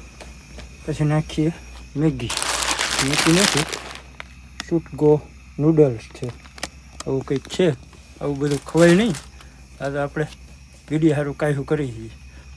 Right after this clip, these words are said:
બરાબર ને? છોકરાઓથી ખાવાનું ના હોય, બહુ પેટમાં બહુ દુખે. તો બન્યા રહીએ વીડિયોમાં. ચાલો, પાણી ગરમ, પાણી ગરમ થઈ ગયું મસ્ત મજાનું.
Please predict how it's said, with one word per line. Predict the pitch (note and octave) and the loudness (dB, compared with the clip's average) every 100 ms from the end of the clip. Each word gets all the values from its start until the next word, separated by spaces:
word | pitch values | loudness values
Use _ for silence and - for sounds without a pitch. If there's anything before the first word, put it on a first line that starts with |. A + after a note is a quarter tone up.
| - | -8
બરાબર | C#3 F#3+ F3 | -4 -2 -4
ને? | A#2 - - - - - | -8 -12 -20 -20 -20 -12
છોકરાઓથી | - D3+ D#3 C#3+ C3+ - | -8 -2 0 -2 -4 -10
ખાવાનું | B2+ C3 C#3 A3+ - - - - - | -8 -6 -4 -4 -6 -18 -20 -20 -12
ના | C3+ | -8
હોય, | C3 B2+ | -8 -6
બહુ | F#3+ A3+ - | -6 -6 -4
પેટમાં | D3 D3+ D3 C3 | -4 -4 -4 -6
બહુ | C3 A#2+ | -6 -10
દુખે. | A#2 - A#2+ A#2 - - - - - - - - - - - - - - - - - - - - - - - - | -14 -14 -16 -16 -14 -12 -10 -10 -10 -10 -8 -8 -8 -10 -10 -10 -10 -10 -8 -6 -6 -6 -8 -6 -6 -2 2 2
તો | C#3+ C3 | 2 0
બન્યા | D3+ F3 E3 | 2 2 2
રહીએ | E3+ - - - - - - - - - - | 0 -2 -6 -14 -14 -14 -12 -10 -8 -6 -4
વીડિયોમાં. | C#3 D3+ D3+ D#3 - - - - | -2 0 0 -4 -10 -20 -18 -12
ચાલો, | A#2 - - - - - - - - - - B2 - | -12 -14 -18 -20 -20 -20 -20 -18 -18 -20 -16 -14 -10
પાણી | C3+ C3+ C3 C#3+ | -4 -2 -2 0
ગરમ, | C#3+ D3+ - - - - - - - - | 2 0 -2 -10 -14 -14 -14 -14 -12 -2
પાણી | F#3+ A3 E3+ | 2 4 4
ગરમ | F3+ F#3 E3 | 4 4 4
થઈ | E3+ | 2
ગયું | E3+ D#3+ | 4 4
મસ્ત | E3+ - F3 D#3+ | 4 2 2 2
મજાનું. | D#3+ E3 E3+ | 0 -2 -2